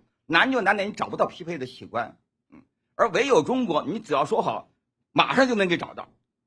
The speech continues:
所以当时很多外，外国的人就争先恐后到那儿去，嗯，而且他特别指出一点呢，中国的器官移植手术海量的增加发生在哪一年？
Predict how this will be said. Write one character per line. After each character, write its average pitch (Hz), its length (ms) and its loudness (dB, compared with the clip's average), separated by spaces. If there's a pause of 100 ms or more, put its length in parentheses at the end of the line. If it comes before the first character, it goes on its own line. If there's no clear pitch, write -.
(140)
所 170 120 -8
以 151 40 -6
当 185 160 0
时 190 60 -4
很 - 180 -10
多 151 100 -6
外， 160 260 2 (160)
外 170 160 0
国 127 100 -2
的 135 120 -4
人 120 240 -6
就 - 120 -12
争 190 240 -10
先 185 140 -2
恐 90 160 -14
后 110 80 -6
到 117 140 -4
那 104 100 -6
儿 101 60 -8
去， - 220 -20 (200)
嗯， - 80 -20 (480)
而 226 100 4
且 226 60 6
他 202 120 2
特 226 140 -4
别 226 120 2
指 117 100 -12
出 180 120 -4
一 165 80 -4
点 107 200 -4
呢， 117 200 -8 (800)
中 180 220 -8
国 127 100 0
的 156 80 0
器 147 180 -8
官 113 220 -4
移 113 60 -12
植 123 100 -12
手 90 300 -18
术 110 120 -20 (520)
海 113 340 0
量 170 240 2
的 123 100 2
增 202 280 0
加 175 340 2 (380)
发 170 180 0
生 160 140 -6
在 127 100 -2
哪 107 160 -10 (100)
一 113 80 -12
年？ 98 220 -16